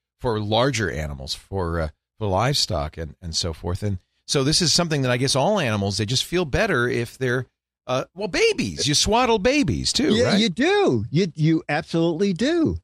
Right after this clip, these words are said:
Speaker 1: I'm, in
Speaker 2: And,
Speaker 1: fact, my
Speaker 2: uh,
Speaker 1: wife swaddles me every night before we go to bed. So
Speaker 2: Yeah,
Speaker 1: I
Speaker 2: that's
Speaker 1: know
Speaker 2: a
Speaker 1: it
Speaker 2: gruesome
Speaker 1: works.
Speaker 2: sight,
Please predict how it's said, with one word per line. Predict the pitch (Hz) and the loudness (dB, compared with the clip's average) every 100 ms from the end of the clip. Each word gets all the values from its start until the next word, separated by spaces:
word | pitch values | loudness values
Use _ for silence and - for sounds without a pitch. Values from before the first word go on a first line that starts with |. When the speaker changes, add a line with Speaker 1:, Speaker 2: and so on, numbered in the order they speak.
| _ | _
Speaker 1:
I'm, | 123 143 | 0 2
in | 143 143 | 2 2
Speaker 2:
And, | 143 | 2
Speaker 1:
fact, | 151 143 | 2 2
my | 139 170 | 2 2
Speaker 2:
uh, | |
Speaker 1:
wife | 190 226 | 2 2
swaddles | - 165 175 180 | 2 2 2 2
me | 170 185 | 0 0
every | 175 185 | 2 2
night | 226 330 | 0 -2
before | - 185 | -6 -4
we | 190 | -2
go | 180 196 | -2 -4
to | |
bed. | 196 - - - | -4 -6 -6 -4
So | - 120 113 - | -2 -2 -4 -4
Speaker 2:
Yeah, | 117 113 | 0 2
Speaker 1:
I | 117 | 2
Speaker 2:
that's | 220 | 2
Speaker 1:
know | 220 320 | 2 2
Speaker 2:
a | 123 | 2
Speaker 1:
it | |
Speaker 2:
gruesome | 123 123 113 | 2 0 -2
Speaker 1:
works. | - | -2
Speaker 2:
sight, | 123 104 | -4 -4